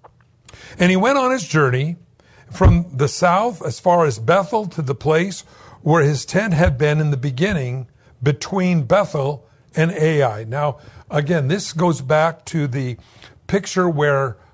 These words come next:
uh, he built an altar and met God. And now he goes right back to the same place where he was. You know, that's one of the great things about God, is that God will pick us right back up where we left off. Uh, God doesn't want to punish us. He w-,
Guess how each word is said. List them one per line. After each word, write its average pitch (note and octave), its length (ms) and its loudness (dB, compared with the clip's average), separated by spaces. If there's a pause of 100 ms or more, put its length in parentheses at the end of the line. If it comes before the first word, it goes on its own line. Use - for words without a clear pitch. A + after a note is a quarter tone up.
(160)
uh, C3 440 -2
he D#3+ 180 -6
built D#3 240 -2
an D3+ 140 -2
altar F3+ 520 -4 (300)
and B2+ 100 -2
met D#3 220 0
God. D#3 480 -2 (480)
And E3 140 2
now F#3 180 4
he F3 60 0
goes D3 240 -2
right E3+ 360 0
back G3 300 0
to D#3+ 80 -8
the C3 140 -8
same F3 340 -4
place D3 400 -4 (240)
where D#3 200 2
he D#3 40 0
was. C#3 220 0
You F3 80 -4
know, A3+ 180 -6 (300)
that's F#3+ 180 -2
one G3 140 -2
of F3 80 -4
the D3 40 -4
great C#3+ 240 -4
things C#3 220 -6
about A#2+ 300 -6
God, B2+ 360 -4 (300)
is C3 140 -4
that C3 160 -6
God F#3 320 0
will D3+ 560 -4
pick G3 160 -2
us E3 160 -6 (160)
right F#3 240 0
back G3 180 0
up D#3 180 -2
where D3 160 0
we D3 140 -2
left C#3 300 -2
off. G#2+ 280 -8 (460)
Uh, C#3 180 2
God C3+ 220 0
doesn't F3+ 300 -6 (120)
want D3+ 160 0
to F3+ 60 -2
punish D3 380 -4
us. F3 220 -10 (380)
He D#3+ 100 -2
w-, E3 200 -6